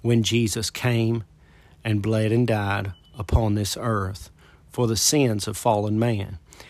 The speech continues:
And he came to buy us back to God,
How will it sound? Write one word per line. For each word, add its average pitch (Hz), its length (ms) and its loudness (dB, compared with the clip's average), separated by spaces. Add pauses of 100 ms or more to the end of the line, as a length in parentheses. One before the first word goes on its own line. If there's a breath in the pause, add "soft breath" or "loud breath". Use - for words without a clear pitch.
(160 loud breath)
And 123 160 4
he 127 80 4
came 117 600 0 (380)
to 131 140 -2
buy 117 320 6
us 117 120 0
back 113 300 0
to 127 100 -2
God, 120 480 2